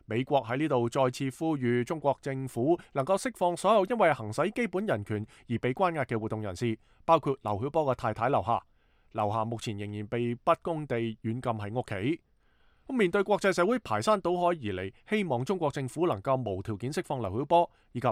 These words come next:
准許劉曉波帶同佢太太劉霞出國治病嘅呼籲，中外交部發言人陸康喺六月二十七號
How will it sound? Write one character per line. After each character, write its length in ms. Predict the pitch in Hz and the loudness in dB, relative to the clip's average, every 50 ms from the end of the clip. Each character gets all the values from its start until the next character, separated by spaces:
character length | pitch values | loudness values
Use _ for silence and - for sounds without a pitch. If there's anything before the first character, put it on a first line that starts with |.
| - - - - - | 0 -2 -20 -12 -2
准 140 | - 151 | 0 2
許 60 | 190 214 | 4 4
劉 280 | 196 143 113 110 113 | 4 6 4 4 4
曉 220 | 113 139 156 190 208 | 2 2 0 0 0
波 260 | - 208 202 202 196 | 2 2 4 4 4
帶 160 | - 165 156 | 4 4 2
同 200 | 139 131 107 110 | 2 0 -4 -6
佢 120 | - 147 160 | -4 -4 -4
太 160 | - 160 151 | 0 0 0
太 160 | 139 156 170 185 | 2 2 2 4
劉 200 | 156 107 98 95 | 4 2 2 2
霞 200 | - 110 104 110 | 0 -2 -2 -2
出 120 | - 214 - | -4 -6 -4
國 140 | - 151 135 - | -2 -4 -4 -2
治 160 | - 123 120 | -2 -4 -2
病 280 | 113 117 113 113 120 117 | 0 0 -2 -2 -2 -2
嘅 200 | 131 131 127 - | 0 -2 0 0
呼 160 | 180 170 156 | 0 -2 0
籲， 240 | 131 123 123 120 117 _ _ _ _ _ _ - | 0 0 -2 -2 -2 _ _ _ _ _ _ -4
中 120 | 262 254 208 | -2 0 4
外 180 | 175 151 143 | 4 4 4
交 180 | 143 - 226 214 | 6 6 4 4
部 140 | - 160 143 | 6 2 0
發 160 | - 160 139 | 2 0 0
言 100 | 120 107 | 0 -2
人 160 | 107 104 107 | -4 -4 -4
陸 100 | 113 120 - | -4 -4 -6
康 280 | - - 202 196 - - _ _ | -2 2 2 2 2 0 _ _
喺 80 | - 156 | -2 0
六 180 | 185 175 156 127 | 0 0 -2 -2
月 80 | 131 | -4
二 120 | 123 127 123 | -4 -2 -2
十 160 | 123 120 139 - | -4 -2 -2 -2
七 100 | - 190 | 0 -2
號 160 | 175 143 127 | -2 0 -2